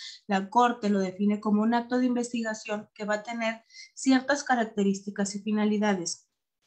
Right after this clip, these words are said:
Obviamente, la primera de ellas es comprobar la identidad de una persona,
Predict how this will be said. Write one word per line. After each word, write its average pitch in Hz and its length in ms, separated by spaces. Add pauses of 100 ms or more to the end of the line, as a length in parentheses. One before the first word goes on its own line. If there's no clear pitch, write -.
(260)
Obviamente, 214 640
la 175 220
primera 190 420
de 247 140
ellas 214 340
es 202 180
comprobar 202 640
la 254 80
identidad 220 380
de 208 80
una 208 220
persona, 202 540